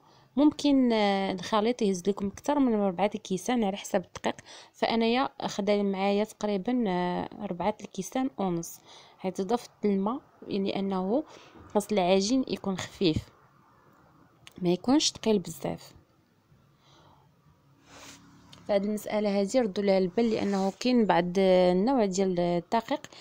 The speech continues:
اللي تيشرب، فإلا خ-، شفنا الخليط يعني مازال خاصو الماء كنضيفوا الماء. انايا ضفت ثلاثه ديال الكؤوس الاولين،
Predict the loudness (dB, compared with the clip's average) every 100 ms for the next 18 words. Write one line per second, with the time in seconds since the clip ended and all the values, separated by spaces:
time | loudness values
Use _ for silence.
0 | -20 -12 -2 -2 0 0 2 2 0 0
1 | -8 _ _ _ _ _ _ _ _ _
2 | _ _ _ _ -20 _ -2 2 2 0
3 | -6 -6 -2 -4 -2 0 2 2 -2 -4
4 | -2 2 0 0 -4 -4 -4 -2 -2 -2
5 | -4 _ _ _ -2 2 2 2 0 -4
6 | -4 -10 -20 -20 _ _ _ _ _ _
7 | _ _ _ -14 -14 _ _ _ _ _
8 | _ _ -20 _ -20 -20 _ 0 4 6
9 | 4 2 -4 -2 -2 2 2 4 4 4
10 | 4 2 2 2 0 0 0 0 2